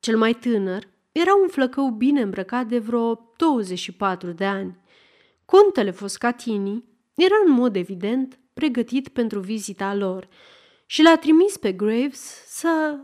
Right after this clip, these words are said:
vadă de niște comisioane neînsemnate. Aici,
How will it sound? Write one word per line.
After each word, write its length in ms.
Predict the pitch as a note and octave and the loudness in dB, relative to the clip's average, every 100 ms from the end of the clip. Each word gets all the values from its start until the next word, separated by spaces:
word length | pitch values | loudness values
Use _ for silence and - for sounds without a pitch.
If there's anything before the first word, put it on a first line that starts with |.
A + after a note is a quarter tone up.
| C#4+ _ | -18 _
vadă 340 | E4+ C4+ G#3 | 0 0 -2
de 120 | G3 | -2
niște 360 | G#3 G3+ - F#3+ | -2 -4 -6 -10
comisioane 680 | F#3+ G3+ G3 - G3+ G3 F#3+ | -6 -4 -4 -4 -4 -2 -4
neînsemnate. 920 | G3 F#3+ F#3+ G#3+ G#3 G#3+ F#3+ F#3 F3+ _ _ _ _ _ _ - | -4 -6 -8 -6 -4 -4 -6 -12 -20 _ _ _ _ _ _ 0
Aici, 760 | G#3+ G#3+ F#3 F#3 - - - | 2 2 -4 -10 -14 -20 -20